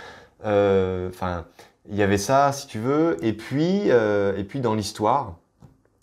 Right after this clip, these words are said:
il y a quand même eu un événement assez incroyable, c'est que, euh, ma femme, elle m'a présenté assez tardivement à sa famille,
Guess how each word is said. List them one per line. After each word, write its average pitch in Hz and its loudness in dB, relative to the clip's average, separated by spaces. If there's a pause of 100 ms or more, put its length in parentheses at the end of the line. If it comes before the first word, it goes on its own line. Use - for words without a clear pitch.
(120)
il 98 -8
y 101 -4
a - -6
quand 101 -2
même 101 0
eu 127 0
un 113 0
événement 98 -2
assez - -12
incroyable, 113 -2
c'est 98 -8
que, 110 0 (520)
euh, 98 -10
ma 101 -2
femme, 135 2
elle 104 -2
m'a 98 -2
présenté 101 -2
assez 104 -2
tardivement 104 -4
à 101 -4
sa 87 -6
famille, 104 -2